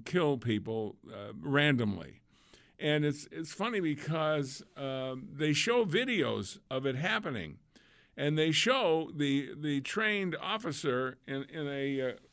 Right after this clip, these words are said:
in a stance. Then they show, <laughs> from what I could see, they, they're not, they don't make a big deal about it,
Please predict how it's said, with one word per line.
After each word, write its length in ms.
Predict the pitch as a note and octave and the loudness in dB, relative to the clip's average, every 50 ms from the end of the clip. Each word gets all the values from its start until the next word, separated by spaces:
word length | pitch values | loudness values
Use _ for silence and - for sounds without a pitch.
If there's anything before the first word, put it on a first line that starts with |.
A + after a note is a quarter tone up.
| _ - | _ -8
in 100 | D3 C#3 | -6 -4
a 160 | C3 C3 C3 B2+ - _ _ - - _ _ | -4 -4 -4 -6 -8 _ _ -20 -20 _ _
stance. 680 | _ - - - - F#3+ F3 D3 A#2+ F2+ - - - - - _ _ _ _ _ _ _ _ _ _ _ _ _ _ _ - | _ -8 -8 -4 -2 -2 -2 -2 -4 -6 -10 -14 -14 -16 -18 _ _ _ _ _ _ _ _ _ _ _ _ _ _ _ -4
Then 220 | C#3+ E3+ A#3 C4+ | 0 2 2 2
they 160 | D4+ D4 B3 | 4 2 2
show, 420 | - - - F#3+ F3 D#3+ D#3+ B2+ G#2+ - - - - | 4 6 6 6 6 6 4 2 0 -2 -8 -8 -4
<laughs> 720 | F3+ - - - A2+ G#2+ - - - - - - - - _ | -4 -4 -2 -4 -8 -8 -8 -14 -18 -18 -18 -18 -20 -20 _
from 220 | - D#3 D#3 D#3+ | -6 -4 -2 0
what 160 | F3 G3 G#3 | 0 2 2
I 160 | G3+ G#3+ C4 | 4 2 2
could 200 | A#3+ - G#3+ F3 | 4 4 2 2
see, 460 | - - C#3+ C3+ B2 B2 B2 B2 B2 - - _ _ - | 4 4 4 6 6 6 4 2 0 -4 -10 _ _ -2
they, 160 | C#3+ D3+ E3 | 0 0 0
they're 240 | E3+ F#3 G#3+ G#3+ G#3+ | 0 -2 -4 -2 -2
not, 240 | G#3 G3 F3+ E3+ | -2 -4 -4 -4
they 120 | F3 G3 G3 | -4 -2 -2
don't 180 | F#3 E3+ E3 | -2 -2 -2
make 160 | E3 D#3+ D3+ C#3+ | -2 -2 0 0
a 60 | C#3 | 0
big 180 | C#3+ D3 D3 | 0 0 0
deal 220 | C#3+ G#3+ D3+ - G#3 | -2 -2 0 0 0
about 260 | D#3 C#3+ C#3+ C#3+ C#3 | 2 4 4 4 4
it, 140 | C#3 - | 2 -2